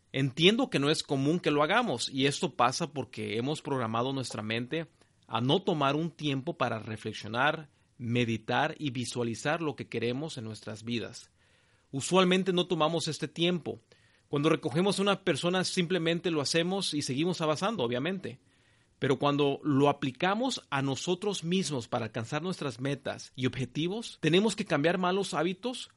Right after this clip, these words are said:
por buenos hábitos. Esto significa que tenemos que empezar por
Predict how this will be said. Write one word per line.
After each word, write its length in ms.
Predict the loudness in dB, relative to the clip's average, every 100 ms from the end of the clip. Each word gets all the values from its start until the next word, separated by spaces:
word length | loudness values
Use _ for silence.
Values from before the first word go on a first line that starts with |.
| _ _
por 160 | 0 2
buenos 400 | 4 4 2 0
hábitos. 580 | -2 -4 -12 -12 -14 -14 _ _ _ _ _ _
Esto 220 | 0 0 -2
significa 600 | -2 0 -2 -2 -4 -2
que 120 | 0
tenemos 340 | 0 0 0
que 100 | 0
empezar 480 | 0 -2 0 -2 -2
por 380 | 4 4 4